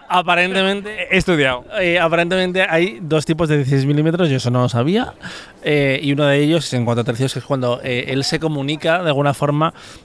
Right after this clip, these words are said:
Speaker 1: con, con, ¿cómo se llamaba la novia?
Speaker 2: Justi-, Benjamín, a veces Justiniana.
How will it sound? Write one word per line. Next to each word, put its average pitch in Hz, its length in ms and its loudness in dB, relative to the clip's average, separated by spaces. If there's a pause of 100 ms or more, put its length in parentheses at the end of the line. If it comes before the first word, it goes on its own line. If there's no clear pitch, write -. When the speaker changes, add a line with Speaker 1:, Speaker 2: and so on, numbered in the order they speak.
(160)
Speaker 1:
con, 127 880 -2
con, 117 840 -2
¿cómo 139 160 0
se 143 100 0
llamaba 143 200 2
la 143 80 2
novia? 117 400 2 (1500)
Speaker 2:
Justi-, 127 400 -2
Benjamín, 135 460 2
a 117 40 2
veces 127 220 0
Justiniana. 113 480 0